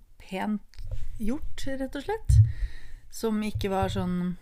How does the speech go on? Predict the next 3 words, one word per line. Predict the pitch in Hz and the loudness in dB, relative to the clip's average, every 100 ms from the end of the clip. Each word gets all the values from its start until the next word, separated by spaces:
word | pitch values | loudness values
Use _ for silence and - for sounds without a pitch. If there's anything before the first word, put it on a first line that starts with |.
| - - - 113 | -14 -10 -2 0
hensiktsmessig | - 180 - - - - - 220 - - - - - - - - - - 254 | 0 -6 -8 -10 -6 -4 -2 -4 -6 -14 -12 -10 -10 -10 -10 -10 -12 -12 -12
og | - 170 | -10 -8
godt | 202 - - | -8 -8 -10